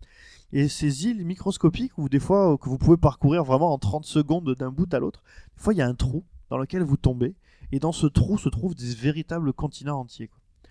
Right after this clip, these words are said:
Zelda The Wind Waker, c'est quand même beaucoup, beaucoup, beaucoup, pour moi, le Zelda, euh, de l'imagination. Et c'est le deuxième Zelda qui se passe sur une île, puisque le premier Zelda qui se passait sur une île était Link's Awakening,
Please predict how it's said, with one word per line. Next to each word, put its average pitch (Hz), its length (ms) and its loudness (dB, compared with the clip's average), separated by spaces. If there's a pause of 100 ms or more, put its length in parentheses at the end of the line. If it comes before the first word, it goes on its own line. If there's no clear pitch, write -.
(360)
Zelda 165 280 2
The 185 40 6
Wind 160 180 6
Waker, 156 340 4
c'est - 160 -6
quand 151 140 4
même 247 260 0 (320)
beaucoup, 220 600 6
beaucoup, 180 320 2
beaucoup, 202 640 -2
pour 127 200 -2
moi, 139 360 -2 (360)
le 196 160 8
Zelda, 165 640 4
euh, 127 380 -6
de 135 100 4
l'imagination. 156 720 -2 (120)
Et 131 40 -14
c'est 254 180 -4
le 277 120 4
deuxième 160 340 2
Zelda 151 380 2
qui - 100 -18
se - 140 -4
passe 226 220 2
sur 113 220 -2
une 110 120 -4
île, 233 160 -6 (1000)
puisque - 140 -16
le - 160 -10
premier 170 200 -8
Zelda 156 220 -2
qui - 80 -14
se - 40 -20
passait 131 160 -6
sur 127 140 -8
une 123 80 -8
île 226 160 -8 (440)
était 180 540 0
Link's 202 340 -6
Awakening, 143 600 -6